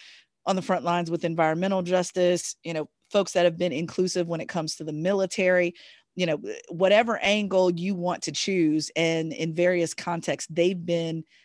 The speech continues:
on the front lines for decades.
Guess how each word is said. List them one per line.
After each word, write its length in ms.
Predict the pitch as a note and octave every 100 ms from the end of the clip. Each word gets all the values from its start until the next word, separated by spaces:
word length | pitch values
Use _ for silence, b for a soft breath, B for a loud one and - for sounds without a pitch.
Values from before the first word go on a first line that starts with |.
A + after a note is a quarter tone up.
| b F3
on 220 | F#3+ F3+
the 80 | -
front 320 | - F3 -
lines 480 | D#3 E3+ E3 D#3 -
for 220 | - C#3 - _
decades. 800 | G3+ G3 - C3+ F2+ E2+ - -